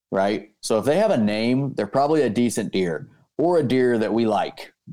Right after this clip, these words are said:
Maybe it's a young deer that we wanna keep track of, but does that deer deserve a name? So they get a name. And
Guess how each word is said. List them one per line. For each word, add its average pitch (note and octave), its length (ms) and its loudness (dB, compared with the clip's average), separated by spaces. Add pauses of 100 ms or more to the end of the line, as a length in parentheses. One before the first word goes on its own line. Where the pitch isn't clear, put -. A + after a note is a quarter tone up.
(340)
Maybe A#2+ 300 0
it's A2 120 -2
a A2 60 0
young A#2 280 2
deer A2 180 2
that G2+ 100 -2
we G#2+ 100 0
wanna G#2 240 -2
keep G#2 240 -2
track G2 300 -2
of, F2 340 -6 (580)
but G#2 480 0 (640)
does A#2 200 0
that A#2+ 260 -2 (320)
deer A#2+ 200 2
deserve G#2+ 280 0
a G2 60 0
name? F2 280 -4
So G2 140 -4
they G#2 120 0
get A2+ 140 2
a A2+ 60 0
name. F2+ 360 -2 (1200)
And G#2 800 0